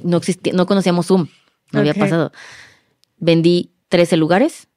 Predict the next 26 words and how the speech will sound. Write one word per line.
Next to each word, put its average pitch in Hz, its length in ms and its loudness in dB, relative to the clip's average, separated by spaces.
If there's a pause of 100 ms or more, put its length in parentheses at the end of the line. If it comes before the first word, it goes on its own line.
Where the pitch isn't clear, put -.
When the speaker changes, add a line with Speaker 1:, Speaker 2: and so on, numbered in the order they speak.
Speaker 1:
de 170 120 -2
los 151 140 -2
cuales 156 340 -2
uno 165 160 -2
era 151 100 0
mi 151 100 -2
primo, 180 440 -2
uno 160 160 -4
era 147 120 -2
mi 143 100 -2
novio. 170 380 -2 (220)
Ah, 185 180 0
por 190 120 0
cierto, 208 240 0
en 233 80 4
ese 202 140 0
inter 180 200 0
me 170 100 0
divorcié. 143 360 -2 (280)
Speaker 2:
<laughs> - 760 -4
By 240 440 0
the 226 120 2
way. 233 400 2 (120)
Speaker 1:
By 170 200 2
the 156 120 0
way. 165 200 2